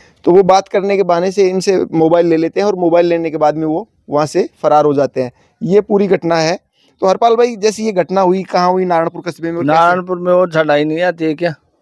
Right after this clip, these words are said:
Speaker 2: जहाँ वो जीण माता की चढ़ाई के पास।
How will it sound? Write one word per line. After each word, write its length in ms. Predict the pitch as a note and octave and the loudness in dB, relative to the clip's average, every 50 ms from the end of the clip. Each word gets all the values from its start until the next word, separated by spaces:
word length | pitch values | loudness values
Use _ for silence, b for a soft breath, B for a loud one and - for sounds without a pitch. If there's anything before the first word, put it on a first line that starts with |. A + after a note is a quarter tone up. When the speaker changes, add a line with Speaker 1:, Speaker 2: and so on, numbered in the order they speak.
| _ _ _ _ _ _ _ _ _ _ _ | _ _ _ _ _ _ _ _ _ _ _
Speaker 2:
जहाँ 260 | B2+ C3 C#3 C#3+ D3 D3+ | 0 2 2 2 2 2
वो 220 | D3+ D#3 D#3 D#3 D3 C3+ B2+ B2+ B2 | 4 4 2 2 2 -2 -4 -4 -2
जीण 220 | B2+ D3+ D3+ D3 D3 | 0 2 2 4 2
माता 280 | D3 C#3 C3 C#3+ C3+ | 2 2 0 0 -2
की 100 | C3 C3+ | -2 -2
चढ़ाई 340 | B2+ - C3 B2+ B2+ A#2+ A2+ | -4 -4 -2 0 -2 -2 -2
के 80 | A2 A2 | -6 -10
पास। 240 | - C#3 B2 A2+ | -14 -14 -16 -18